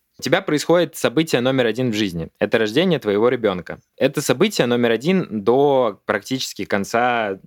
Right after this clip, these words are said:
твоей жизни. Ну, там, мы не считаем, да, других детей. То есть у тебя первый ребёнок всё равно стоит особняком и так далее. Ты этот момент,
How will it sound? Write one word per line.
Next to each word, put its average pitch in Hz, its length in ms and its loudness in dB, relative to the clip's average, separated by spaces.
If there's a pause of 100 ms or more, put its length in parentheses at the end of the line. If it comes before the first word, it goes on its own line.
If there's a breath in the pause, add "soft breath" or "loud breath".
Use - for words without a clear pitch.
твоей 101 260 0
жизни. 147 400 0
Ну, 107 160 -2
там, 95 260 -2
мы 107 160 -4
не 113 100 0
считаем, 90 340 -2
да, 107 100 2
других 117 340 -2
детей. 143 360 0
То - 100 -8
есть - 140 -8
у - 20 -20
тебя - 180 -14
первый 143 280 0
ребёнок 120 320 -2
всё - 140 -10
равно 107 180 -4
стоит 98 300 -6
особняком 107 520 -4
и - 20 -10
так 113 200 -6
далее. 98 360 -2
Ты 156 120 2
этот 170 200 -2
момент, 170 460 -2